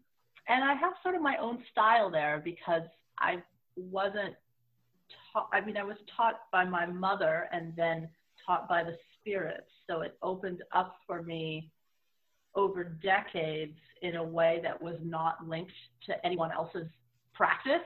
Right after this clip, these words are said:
in terms of anyone else who was living. It's only about, you know, five years ago, um, you know, as I started to come out of the broom closet, so to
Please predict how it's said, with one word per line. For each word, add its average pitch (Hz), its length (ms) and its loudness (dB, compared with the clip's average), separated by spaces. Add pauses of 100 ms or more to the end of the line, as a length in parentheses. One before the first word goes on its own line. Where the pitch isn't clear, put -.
(100)
in 185 80 -6
terms 175 240 -6
of 165 80 -8
anyone 170 320 -2
else 165 260 -2
who 190 80 -6
was 160 120 -6 (120)
living. 190 400 -4 (380)
It's 208 260 -2
only 208 360 0
about, 170 560 4 (420)
you 180 160 -2
know, 160 200 -2 (360)
five 175 400 8 (100)
years 165 460 -4
ago, 190 640 0 (240)
um, 165 440 0
you 214 100 0
know, 208 200 8
as 214 220 10
I 214 220 6
started 196 320 4
to 190 60 -8 (120)
come 185 260 0
out 170 300 4 (240)
of 190 220 0
the 175 80 -2
broom 185 440 0
closet, 165 480 2
so 170 120 -2
to 165 60 -4